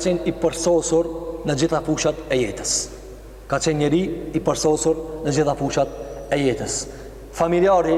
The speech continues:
më i mirë ka qenë pejgamberi sallallahu alaihi wasallam. Andaj kur ka thënë pejgamberi alayhi salatu wassalam, "Khairukum li ah-, khairukum", më i miri pi-, pi juve ka thënë, "Khairukum li ahlihi".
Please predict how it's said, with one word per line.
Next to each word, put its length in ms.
më 160
i 80
mirë 220
ka 100
qenë 160
pejgamberi 420
sallallahu 360
alaihi 100
wasallam. 220
Andaj 160
kur 120
ka 120
thënë 140
pejgamberi 420
alayhi 240
salatu 460
wassalam, 400
"Khairukum 800
li 160
ah-, 220
khairukum", 640
më 200
i 40
miri 260
pi-, 260
pi 100
juve 200
ka 140
thënë, 200
"Khairukum 640
li 120
ahlihi". 500